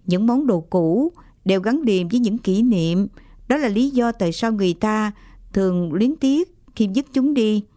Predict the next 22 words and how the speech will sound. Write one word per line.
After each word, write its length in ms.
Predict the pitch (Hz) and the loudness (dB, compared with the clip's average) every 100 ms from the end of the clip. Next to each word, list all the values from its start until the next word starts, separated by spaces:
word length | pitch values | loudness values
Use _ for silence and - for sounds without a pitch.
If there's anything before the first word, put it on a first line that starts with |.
| _ _ _ _ _ | _ _ _ _ _
Nhưng 360 | 240 254 254 247 - _ - | 0 2 2 0 -4 _ -2
mẹ 180 | 190 | -2
em 360 | 202 233 233 220 - | 0 0 0 -2 -4
lại 160 | 196 190 | -4 -2
vẫn 160 | 180 247 | 0 0
hay 180 | 269 233 | 0 -2
sử 140 | 220 196 | -2 -2
dụng 340 | 233 170 190 | 0 0 0
luôn. 400 | 220 233 233 190 - - _ _ | 2 2 2 -2 -6 -20 _ _
Mẹ 240 | 185 180 196 | -2 0 0
nói 540 | 226 254 269 226 208 - | 0 2 0 0 -2 -2
thật 140 | 180 | -4
khó 400 | - 226 233 294 339 | -2 -2 0 -2 -4
để 140 | - 214 | -2 -2
tìm 260 | 214 175 | 0 -2
được 240 | 165 160 175 | 0 -2 -2
một 160 | 165 | -4
thứ 120 | - 262 | -4 -4
khác 380 | - 262 311 - _ _ | -2 -2 -2 -8 _ _
thay 180 | - 208 - | -4 -2 0
thế 300 | 220 254 320 | 0 2 0
ạ. 160 | - | -2